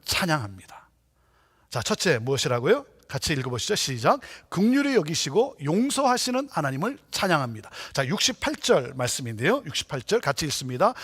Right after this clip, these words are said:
시작. "찬송하리로다. 주 이스라엘의 하나님이여,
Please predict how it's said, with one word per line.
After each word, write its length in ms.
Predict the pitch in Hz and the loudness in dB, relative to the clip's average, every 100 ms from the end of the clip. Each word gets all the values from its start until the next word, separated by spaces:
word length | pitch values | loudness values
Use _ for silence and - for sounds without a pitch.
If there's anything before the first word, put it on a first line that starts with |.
| - | -6
시작. 460 | - 143 110 196 269 - - | -4 -2 2 2 2 -8 -10
"찬송하리로다. 1200 | - - 294 311 285 269 269 220 196 160 135 - - - - - | -2 2 2 2 0 0 0 0 2 2 0 -6 -16 -20 -20 -12
주 320 | - 247 294 | 0 2 4
이스라엘의 720 | 262 214 277 247 247 233 240 - | 2 4 8 10 10 8 6 2
하나님이여, 640 | - 196 175 160 170 277 | 2 4 4 4 2 2